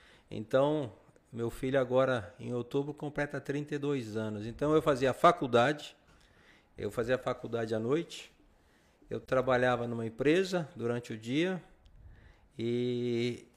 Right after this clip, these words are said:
e casado. Então, eu conciliei, e, e a vida da igreja, né? Porque dentro da igreja que eu estava, eu era líder dos jovens.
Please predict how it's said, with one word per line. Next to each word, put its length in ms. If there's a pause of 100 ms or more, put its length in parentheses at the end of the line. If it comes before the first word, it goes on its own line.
(440)
e 100
casado. 560
Então, 280
eu 100
conciliei, 720
e, 140 (100)
e 140
a 60
vida 240
da 120
igreja, 460
né? 200
Porque 380
dentro 300
da 100
igreja 360
que 120
eu 40
estava, 640 (580)
eu 160
era 340
líder 380
dos 180
jovens. 680